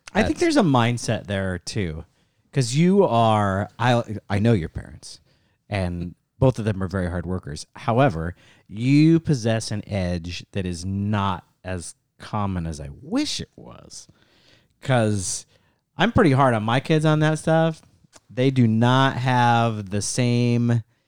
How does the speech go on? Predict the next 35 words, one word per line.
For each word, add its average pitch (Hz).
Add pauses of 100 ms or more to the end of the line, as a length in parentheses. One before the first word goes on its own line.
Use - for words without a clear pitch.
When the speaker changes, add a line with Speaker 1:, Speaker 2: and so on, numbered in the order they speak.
(320)
Speaker 1:
like, 98 (320)
that 107
grit. 139 (580)
You 196
just 214
have 180
a, 139
you 143
have 170
a 156
gritty, 156
like, 131
"I'm 127
gonna 139
go 131
get 123
this 120
done," 127
and 120
you 104
figure 120
out 117
a 113
way 113
to 107
do 104
it, 160
and 110
you 107
go 107
do 139
it. - (680)
So 151
there's, 123 (140)
that's, 143